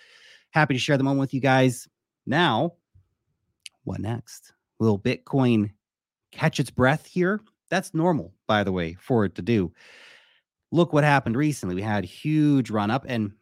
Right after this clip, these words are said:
maybe we're not ready to catch our breath yet, but we had a huge run up, sideways action for ten days, then huge run up again, and sideways action. That's what happens in the market, okay? So just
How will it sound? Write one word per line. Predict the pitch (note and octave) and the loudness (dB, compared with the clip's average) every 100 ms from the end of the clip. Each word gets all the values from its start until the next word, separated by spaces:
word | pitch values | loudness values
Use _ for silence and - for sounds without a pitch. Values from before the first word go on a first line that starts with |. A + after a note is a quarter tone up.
| - | -8
maybe | G#2 A#2 A2+ | -2 -2 0
we're | G#2+ | 0
not | A2+ G#2 | -2 -2
ready | A2+ G#2 | -2 -4
to | F2+ | -6
catch | A2+ A2 | -8 -4
our | G2+ F#2 | -2 -2
breath | F2+ E2 - | -4 -6 -6
yet, | A2 D#3 - _ _ | -2 -2 -2 _ _
but | F#2 | -10
we | G2 | -6
had | F#2 | -8
a | - | -8
huge | - A2 F#2+ | -6 -6 -4
run | F2+ G2+ | -4 -4
up, | C3 _ _ _ | -6 _ _ _
sideways | - - G2+ G2+ G2+ F#2+ | -16 -6 -4 -2 -2 0
action | F2+ - - | -2 -4 -6
for | F#2 F#2+ E2 - | -6 -6 -8 -10
ten | - C3+ A#2+ | -6 0 2
days, | A2 F#2+ E2 E2+ | 2 0 -2 -2
then | C3 E3+ | 2 4
huge | E3 D3+ | 6 6
run | D#3 | 6
up | C#3 | 4
again, | C3 G#2 F#2 | 2 0 -2
and | F#2 | -6
sideways | G2+ G#2 G#2 G2 | -4 -2 -2 -2
action. | F#2 F2+ - E2+ - _ _ _ _ _ _ _ _ _ _ _ - | -2 -4 -8 -12 -14 _ _ _ _ _ _ _ _ _ _ _ -8
That's | G2+ | -4
what | A2 | 0
happens | G2+ F#2 - | 2 0 -6
in | - | -4
the | G#2 | 0
market, | F2+ F2 - F#2+ | 0 -2 -8 -6
okay? | G2+ A#2+ A#2 _ - - - - _ | -2 0 -2 _ -20 -20 -20 -20 _
So | C3+ | -2
just | B2 D#3 F#3 - - | 2 4 4 0 -14